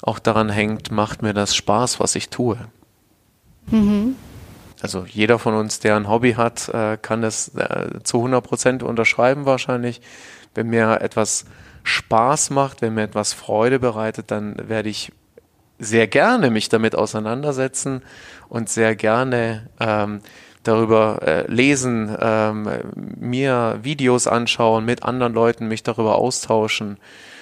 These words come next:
Speaker 1: ähm, von anderen, die es besser können, lernen,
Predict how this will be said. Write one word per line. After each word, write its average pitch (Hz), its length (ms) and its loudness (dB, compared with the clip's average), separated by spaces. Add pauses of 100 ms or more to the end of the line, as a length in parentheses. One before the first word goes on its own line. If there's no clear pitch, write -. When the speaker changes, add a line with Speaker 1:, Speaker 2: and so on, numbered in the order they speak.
(180)
Speaker 1:
ähm, 104 440 -4 (400)
von 110 380 -2
anderen, 117 520 -2
die 113 80 -2
es 107 140 -2
besser 113 300 2
können, 107 520 -2 (320)
lernen, 123 800 -2